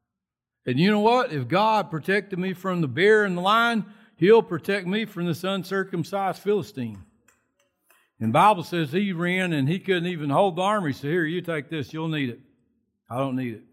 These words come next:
I got God's armor." And Goliath actually had an armor bearer, which is a person that held up a big old shield. And, um, it's kinda funny about that because, uh, you know that person probably ran. It doesn't say he did, but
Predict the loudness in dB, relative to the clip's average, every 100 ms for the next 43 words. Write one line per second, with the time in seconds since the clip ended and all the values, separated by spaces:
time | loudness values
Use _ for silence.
0 | _ _ -6 -4 -4 -6 -8 -8 -12 -12
1 | -14 _ _ _ _ _ _ _ _ _
2 | _ _ _ _ _ _ _ _ _ 0
3 | 2 2 2 4 4 2 -2 -4 -4 0
4 | 2 2 0 0 2 0 0 -4 -4 -4
5 | -8 -10 -10 -12 -6 -2 -2 -4 -6 -4
6 | -4 -6 -10 -8 -4 -4 -4 -6 -6 -6
7 | -6 -10 -20 _ _ _ _ _ _ _
8 | _ _ _ _ _ -2 0 0 -2 -6
9 | -12 _ _ _ -8 -8 -8 -10 -10 -12
10 | -16 -16 -16 _ _ _ _ _ _ _
11 | -10 -8 -8 -10 -12 -12 -8 -6 -6 -8
12 | -12 -14 -16 -16 -14 -12 -12 -12 -12 -14
13 | -18 _ _ _ _ _ _ _ -4 -4
14 | -4 -6 -8 -8 -12 -12 -14 -18